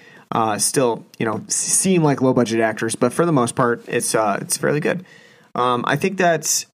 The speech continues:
you know, they did a really good job with at least trying to give this film some horror elements, some comedy elements,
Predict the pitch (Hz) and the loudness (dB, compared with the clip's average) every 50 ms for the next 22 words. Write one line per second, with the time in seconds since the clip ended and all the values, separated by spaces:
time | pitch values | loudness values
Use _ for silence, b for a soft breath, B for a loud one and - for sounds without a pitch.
0 | _ _ - 139 135 131 127 123 120 - - _ _ - - _ _ _ _ - | _ _ -4 0 0 0 0 0 -2 -6 -12 _ _ -20 -20 _ _ _ _ -2
1 | 151 151 151 190 180 151 160 160 160 147 147 143 - 135 131 131 131 131 131 131 | 0 0 2 2 2 2 2 2 2 2 0 0 2 2 2 2 2 0 0 0
2 | 120 120 113 - - - 151 147 - - - 160 147 143 139 135 135 - 151 139 | 0 0 0 0 0 -2 -2 -2 -2 -2 0 0 2 2 2 0 0 2 2 4
3 | 135 123 120 110 107 B B B B B B B _ _ - - - _ - - | 4 2 0 -2 -6 B B B B B B B _ _ -20 -20 -18 _ -14 -14
4 | 131 151 - _ _ _ - _ _ - 156 151 139 175 190 196 180 175 190 175 | -14 -14 -18 _ _ _ -20 _ _ -10 -6 -2 0 2 2 2 2 0 0 0
5 | - - 170 170 160 156 151 147 147 151 - - - - 165 160 175 175 170 180 | -2 0 0 2 2 2 2 0 0 -2 -4 -4 -2 0 0 2 2 2 2 2
6 | 180 185 185 185 180 175 175 170 170 170 165 160 - - - 151 143 139 - 147 | 2 2 2 2 2 2 2 2 0 0 0 0 0 0 2 2 2 2 2 2
7 | 143 143 143 139 135 135 131 131 131 131 131 131 131 123 - - | 2 2 2 2 2 2 2 2 2 2 2 2 2 0 -2 -4